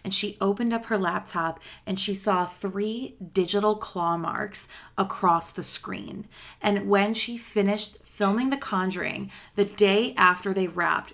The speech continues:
she woke up and she saw three claw marks on her inner thigh. Like, that is, that's terrifying.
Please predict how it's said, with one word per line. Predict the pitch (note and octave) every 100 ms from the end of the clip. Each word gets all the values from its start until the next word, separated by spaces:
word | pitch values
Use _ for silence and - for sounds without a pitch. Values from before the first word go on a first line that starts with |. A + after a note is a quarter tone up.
| -
she | - - F#3+
woke | G#3 A#3+ A#3+
up | G3 - - - -
and | F#3+
she | - G3
saw | - F#3 E3+ F3+ -
three | - F#3+ F#3 F#3+ G#3+
claw | G#3+ - E3+
marks | F3 D3 - - - - - - -
on | F3+
her | E3+ F#3+
inner | G3 F3
thigh. | - - - - - - - G1+ _ _ _ -
Like, | A3 G#3 -
that | G3 A#3+
is, | E4 - - - - - -
that's | G3 A3 D#4 -
terrifying. | - - F#3 E3+ E3 - F3+ D3+ -